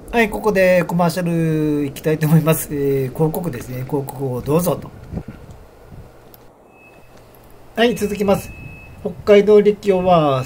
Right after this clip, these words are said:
組織的には日本陸連の傘下、傘の下ですね。えー、日本陸連は日本のことを嫌っているんですよね。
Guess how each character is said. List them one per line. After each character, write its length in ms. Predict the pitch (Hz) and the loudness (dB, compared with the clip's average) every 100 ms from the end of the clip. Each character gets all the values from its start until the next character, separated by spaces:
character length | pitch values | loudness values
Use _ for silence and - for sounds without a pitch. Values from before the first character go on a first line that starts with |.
| - | -4
組 140 | 196 | -4
織 300 | 180 - 247 | -4 -8 -6
的 260 | 247 226 220 | -4 -4 -2
に 120 | 202 | 0
は 420 | 190 160 143 135 | 2 2 2 0
日 160 | 139 147 | -2 -2
本 260 | 214 214 | -2 2
陸 220 | 202 208 | 2 2
連 200 | 196 185 | 0 0
の 120 | 165 127 | -2 -2
傘 240 | - 190 | -4 -4
下、 200 | 170 131 | -4 -6
傘 260 | 131 160 170 | -4 -2 0
の 80 | 156 | 0
下 360 | - 151 147 | 0 2 2
で 120 | 131 | 0
す 80 | 120 | -4
ね。 180 | 147 135 - - - - - - - - - | -6 -8 -12 -20 -20 -20 -20 -20 -20 -18 -10
え 520 | 139 131 131 127 131 | -6 -6 -4 -6 -6
ー、 40 | |
日 60 | 139 | -4
本 200 | 165 180 | 0 0
陸 240 | 180 170 | -2 -2
連 200 | 190 180 165 | -2 0 2
は 480 | 165 147 135 123 123 | 4 4 2 0 -2
日 100 | 147 | -2
本 260 | 175 185 | -2 -2
の 80 | 185 | -4
こ 120 | 180 | -6
と 120 | 160 | -2
を 220 | 165 139 131 | 0 0 0
嫌 160 | 170 175 | 0 0
っ 60 | |
て 140 | - 190 | 0 -2
い 40 | |
る 100 | 190 | -2
ん 60 | 175 | -2
で 80 | |
す 100 | 135 | -4
よ 60 | 123 | -6
ね。 100 | 123 | -12